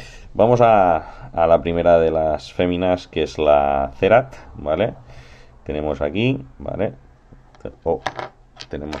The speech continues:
perdonad, que tenemos un intruso aquí, ha venido mi, mi Zonkat a desplegarse aquí conmigo, ¿vale? Si la comparamos con altura,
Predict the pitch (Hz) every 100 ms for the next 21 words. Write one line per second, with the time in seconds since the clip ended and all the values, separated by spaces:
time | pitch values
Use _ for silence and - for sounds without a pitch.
0 | - - 71 76 65 - - 67 73 73
1 | 80 - - - 117 117 - 131 - 135
2 | 156 120 95 85 98 95 85 85 92 85
3 | 87 - 98 92 95 90 87 82 87 -
4 | 87 82 82 82 80 85 98 131 127 -
5 | - - - - - 90 110 - _ _
6 | _ _ _ - - - 90 90 87 92
7 | 98 - 87 82 82 127 120